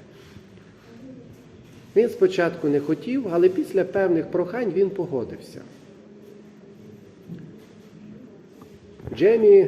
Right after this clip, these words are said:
дуже готувалася до цієї вечері, оскільки це мала бути їхня перша сімейна вечеря, тим більше мав прийти гість, який і так небагатослівний.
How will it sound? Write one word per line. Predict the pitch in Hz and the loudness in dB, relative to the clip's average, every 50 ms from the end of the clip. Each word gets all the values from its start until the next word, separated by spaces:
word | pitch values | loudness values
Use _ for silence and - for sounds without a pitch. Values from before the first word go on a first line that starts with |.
| - | 2
дуже | - 156 226 240 190 190 | 0 0 0 2 4 4
готувалася | 185 147 160 170 - 165 156 147 190 240 240 185 147 135 - 139 127 | 4 4 4 2 2 2 0 0 0 0 0 0 0 0 0 -2 0
до | 127 127 | 0 -2
цієї | 127 - 131 127 120 | -2 0 -2 0 0
вечері, | 117 120 123 123 - - 226 208 165 151 | 0 -2 -4 -6 -4 -4 -4 -2 -2 -2
оскільки | 139 139 - - - - - - 233 214 - - | -2 -4 -6 -10 -20 -18 -12 -10 -8 -4 -4 -4
це | - - 185 180 | -2 -2 -4 -4
мала | 180 180 175 165 | -2 -2 -2 -2
бути | 156 185 185 185 175 | 0 -2 -2 -2 -2
їхня | 165 147 - - 156 151 - - - | -6 -6 -2 -2 -2 -2 -4 -6 -10
перша | 226 262 254 - - - 185 | -8 -8 -8 -8 -4 -4 -4
сімейна | - - - 160 151 180 233 254 190 139 123 | -2 0 0 0 0 0 -2 -2 -2 -2 -2
вечеря, | 110 113 110 - - 110 107 101 101 95 - | -4 -6 -8 -8 -8 -8 -6 -6 -6 -6 -4
тим | 135 131 120 | -2 -2 0
більше | 127 165 233 - - 202 | 0 -4 -4 -4 -6 -6
мав | 139 117 120 151 - | -6 -4 -6 -6 -8
прийти | - - 123 120 - 131 143 | -6 -6 -6 -4 -4 -6 -6
гість, | 127 135 135 107 - - - - - - - - - - - - - - | -4 -6 -6 -6 -8 -14 -20 -20 -20 -20 -20 -20 -20 -20 -20 -20 -8 0
який | - 135 131 - 156 147 | 0 0 2 2 0 0
і | 135 | 0
так | - 175 196 220 214 | -2 -4 -6 -6 -4
небагатослівний. | 160 143 123 113 120 123 120 - 123 117 - 135 147 135 113 - - - - | -4 -4 -2 -2 -4 -6 -6 -6 -8 -10 -8 -4 -2 -2 -2 -4 -6 -14 -16